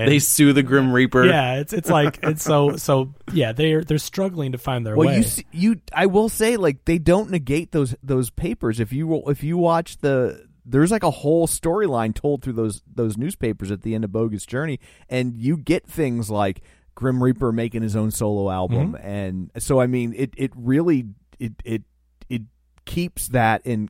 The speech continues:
Speaker 3: in canon, best I can tell.
Speaker 2: Mm-hmm. Yeah, no, that's what I mean. It's just they go forward further. Like, even,
Speaker 3: Yeah.
Speaker 2: even after that, it's like they really, their band did have trouble. They weren't the band that they thought, you thought they were gonna be this huge successful band based on those papers, but really they start struggling,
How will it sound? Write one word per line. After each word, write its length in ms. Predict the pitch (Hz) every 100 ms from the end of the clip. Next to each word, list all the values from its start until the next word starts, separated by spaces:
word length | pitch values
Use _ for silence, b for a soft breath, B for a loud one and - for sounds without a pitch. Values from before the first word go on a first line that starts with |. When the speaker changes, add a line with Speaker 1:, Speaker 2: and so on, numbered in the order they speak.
| -
Speaker 3:
in 200 | 117 113
canon, 420 | - 123 170 131
best 260 | 98 95 -
I 120 | 95
can 180 | 95 90
tell. 320 | 113 123 101
Speaker 2:
Mm-hmm. 160 | 123 208 -
Yeah, 200 | 165 226
no, 160 | 185 202
that's 180 | 143 147
what 80 |
I 40 | 123
mean. 140 | 156
It's 100 | 135
just 120 | 127 -
they 100 | 117
go 140 | 117
forward 480 | - 123 151 120 104
further. 400 | - 160 120 95
Like, 220 | 98 107
even, 140 | 139 151
Speaker 3:
Yeah. 160 | 104 B B
Speaker 2:
even 240 | 143 135
after 360 | 117 135 147 117
that, 280 | 113 110 107
it's 180 | 110 -
like 240 | 110 104
they 140 | 113 113
really, 300 | 127 135 113
their 220 | 107 110
band 340 | - 120 120
did 140 | 113 135
have 180 | 120 104
trouble. 380 | - 104 131
They 140 | 104 110
weren't 240 | 127 143
the 80 | 123
band 340 | 113 120 117
that 120 | 113 -
they 180 | 113 - B B -
thought, 260 | 120 131
you 120 | 135
thought 260 | 120 160 190
they 80 | 120
were 60 | 107
gonna 80 |
be 80 | 110
this 140 | 104 -
huge 200 | 123 -
successful 460 | 113 - 113 113
band 340 | 104 127 147 120
based 220 | 113 113
on 80 | 110
those 180 | 143
papers, 400 | - 110 101 110
but 180 | 104 104
really 280 | 110 151 127
they 100 | 113
start 220 | - -
struggling, 580 | - 123 131 131 135